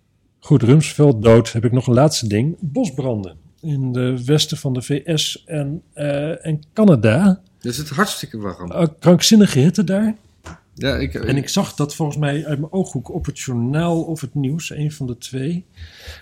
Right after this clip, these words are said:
Speaker 1: was, eh, zo van, eh, ja, opwarming van de aarde, maar dit is wel een hele grote opwarming. Dit heeft natuurlijk niks te maken met die trend.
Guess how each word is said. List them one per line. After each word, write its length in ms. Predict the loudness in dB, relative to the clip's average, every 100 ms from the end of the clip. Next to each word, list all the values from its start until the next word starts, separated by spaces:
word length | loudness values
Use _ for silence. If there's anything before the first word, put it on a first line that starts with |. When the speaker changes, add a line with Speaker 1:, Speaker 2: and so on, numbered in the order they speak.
| -2
Speaker 1:
was, 260 | 0 4
eh, 160 | 6 6
zo 140 | 4
van, 260 | 4 6 6
eh, 120 | 6
ja, 380 | 6 8 10 8
opwarming 440 | 4 4 4 2
van 160 | 0 -2
de 140 | -2
aarde, 320 | 0 2 4 6
maar 120 | 4
dit 160 | 2
is 100 | 0
wel 220 | 2 4 4
een 80 |
hele 240 | 6 6 6
grote 360 | 4 4 4
opwarming. 560 | 0 0 2 4 2 -2
Dit 160 | -6 -8
heeft 160 | -8
natuurlijk 280 | -4 0 0
niks 140 | -2
te 100 | -6
maken 380 | -4 -4 -6 -6
met 160 | -6 -6
die 100 | -10
trend. 400 | 0 2 2 -4